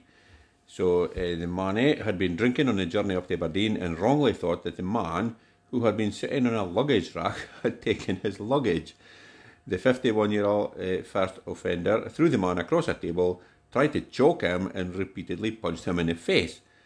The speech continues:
The terrifying attack only came to a halt when the man pointed to a nearby seat and said, "Is that your bag?" Uh, the man nodded and let the other man go.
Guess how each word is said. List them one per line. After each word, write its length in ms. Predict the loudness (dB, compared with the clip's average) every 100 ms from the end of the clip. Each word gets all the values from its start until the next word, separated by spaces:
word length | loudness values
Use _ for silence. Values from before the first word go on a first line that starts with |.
| _ _ -10
The 120 | -6
terrifying 480 | 0 2 2 0 0
attack 400 | 0 0 0 0
only 200 | 2 2
came 200 | 0 0
to 80 |
a 40 | 0
halt 260 | 0 -2
when 100 | -4
the 60 | -2
man 240 | 2 2
pointed 340 | 2 -2 -2 -2
to 100 | -2
a 60 |
nearby 400 | 2 2 4 2
seat 340 | 0 -4 -8 -8 -8
and 160 | -8
said, 360 | -4 -2 -2 -4 _ _ _
"Is 220 | -2 2
that 220 | 0 0
your 200 | 0 -2
bag?" 420 | 0 2 4 2 -4 _ _ _ _ _ -12
Uh, 220 | -4 -4 -4
the 80 |
man 320 | -2 0 2 4
nodded 420 | 4 6 4 -2
and 160 | -8 -6
let 180 | -6 -6
the 140 | -8
other 160 | -6 -8
man 320 | -6 -8 -2
go. 320 | 4 4 4